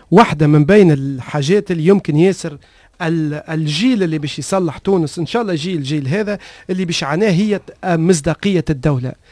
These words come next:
تم تخريب المصداقية متاع الدولة على مدى عشرة واثناش سنة.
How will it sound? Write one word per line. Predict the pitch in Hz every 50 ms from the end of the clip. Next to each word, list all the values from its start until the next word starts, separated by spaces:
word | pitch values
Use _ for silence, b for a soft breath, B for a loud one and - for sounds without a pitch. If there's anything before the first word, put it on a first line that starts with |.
| b b b -
تم | - 247 226 185 165
تخريب | 143 - - 147 - - 180 190 208 208 170 143
المصداقية | 160 151 151 180 175 - - 156 - - 190 190 165
متاع | 139 - 175 139 131
الدولة | 135 127 175 185 175 156 151
على | 123 135 156 175
مدى | 175 160 151 160
عشرة | 151 131 156 170 - 165
واثناش | 160 151 135 - 175 165 - -
سنة. | 151 - - - 135